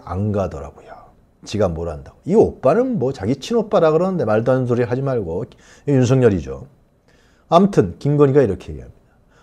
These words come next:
"전 명 선생님의 식견이 가장 탁월하다고 장담합니다." 명 선생님. 명 선생님한테 의지하고 있다는 것이죠. 이것은 단순하게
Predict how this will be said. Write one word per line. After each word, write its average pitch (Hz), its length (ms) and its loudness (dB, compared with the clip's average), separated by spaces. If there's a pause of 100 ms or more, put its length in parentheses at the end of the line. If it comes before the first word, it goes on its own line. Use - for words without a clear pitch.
"전 196 260 4
명 123 260 2
선생님의 151 640 4
식견이 127 480 -2
가장 151 420 -4
탁월하다고 156 640 -4
장담합니다." - 840 -18 (1300)
명 113 240 -2
선생님. 92 500 -6 (640)
명 170 260 2
선생님한테 170 720 0
의지하고 147 580 6
있다는 78 360 -8
것이죠. - 380 -20 (880)
이것은 240 360 6
단순하게 180 880 2